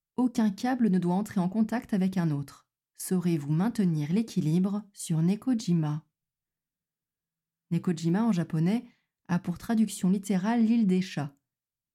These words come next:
Ceci s'inspire de plusieurs îles japonaises, la plus connue étant Tashirojima,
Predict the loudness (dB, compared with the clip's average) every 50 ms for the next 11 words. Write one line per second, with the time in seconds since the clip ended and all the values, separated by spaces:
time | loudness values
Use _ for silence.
0 | _ _ -6 -4 -4 -2 -2 -2 0 0 -2 -2 -4 -2 -2 0 0 0 -2 -2
1 | 0 -2 0 2 2 0 0 0 0 0 0 2 0 0 0 0 0 0 2 2
2 | 2 0 0 -4 -6 _ _ _ _ _ _ _ _ -4 -4 -4 -2 -2 -2 0
3 | 0 2 2 4 4 2 2 0 0 -2 -2 -2 -2 -4 -6 -6 -4 -2 0 2
4 | 0 0 0 -2 -2 -2 0 -2 -4